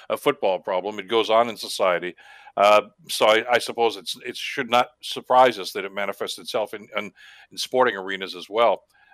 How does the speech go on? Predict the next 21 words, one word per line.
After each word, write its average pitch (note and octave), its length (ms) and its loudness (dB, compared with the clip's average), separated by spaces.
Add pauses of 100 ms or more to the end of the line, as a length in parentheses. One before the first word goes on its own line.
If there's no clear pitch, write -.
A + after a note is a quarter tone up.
(240)
But D#3 180 2 (300)
there D#3 200 0
have D3+ 140 2
been B2+ 180 0 (240)
attempts - 480 -2
anyway, A2 520 0
uh, A#2+ 120 -6 (120)
e-, C3+ 200 -6
especially D#3+ 480 -6
more A2 240 -2
recently, A#2 480 -4 (340)
uh, A2+ 220 6
with A#2 120 -4
some B2 220 2
N G#2+ 80 0
H G#2+ 220 -4
L C3 100 4
players B2+ 400 0
and G2 100 -6
other A2+ 360 -2
leagues, A2 600 -6